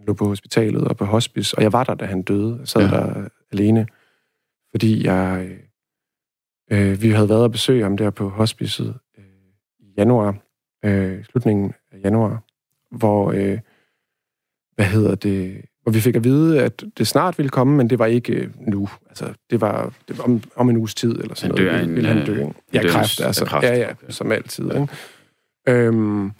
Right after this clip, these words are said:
Speaker 1: men jeg var fuldstændig overbevist om, at han ville dø den nat.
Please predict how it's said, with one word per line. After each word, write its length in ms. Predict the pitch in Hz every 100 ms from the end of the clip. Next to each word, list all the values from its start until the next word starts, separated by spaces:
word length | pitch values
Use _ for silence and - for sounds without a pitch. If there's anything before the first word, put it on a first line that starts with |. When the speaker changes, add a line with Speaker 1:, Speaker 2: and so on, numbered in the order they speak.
| _ _ _ _ _ _ _ _ _ -
Speaker 1:
men 160 | 139 135
jeg 120 | 147
var 80 | 139
fuldstændig 340 | 131 143 123
overbevist 320 | 117 120 107
om, 80 | 113
at 40 | 104
han 100 | 107
ville 100 | 104
dø 140 | 123
den 140 | 113 110
nat. 340 | 110 98 -